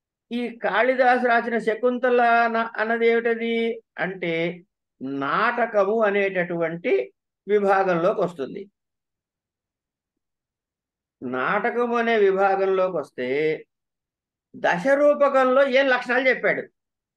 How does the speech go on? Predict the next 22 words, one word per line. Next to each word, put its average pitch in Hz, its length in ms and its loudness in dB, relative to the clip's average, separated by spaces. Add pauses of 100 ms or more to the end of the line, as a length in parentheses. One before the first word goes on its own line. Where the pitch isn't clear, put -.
(840)
ఇగో 208 260 2
ముఖ 185 300 -2
సందు 214 240 0
ఉండాలి, 196 440 2
ఆ 202 160 2
సందు 214 280 0
ఉండాలి, 196 420 0
ఇది 214 240 0
ఉండాలి, 196 420 0
ఇది 208 220 0
ఉండాలి, 202 420 0
ఇది 202 80 2
ఉండాలి, 202 500 0 (280)
ఇట్లా 190 280 2
రకాలు. 175 600 0 (680)
తర్వాత 180 600 0 (300)
ఆ 165 60 0
development 240 800 0
of 233 160 2
story 208 480 0 (1120)
ఎలా 220 380 2
తీసుకువెళ్ళాలి, 190 920 0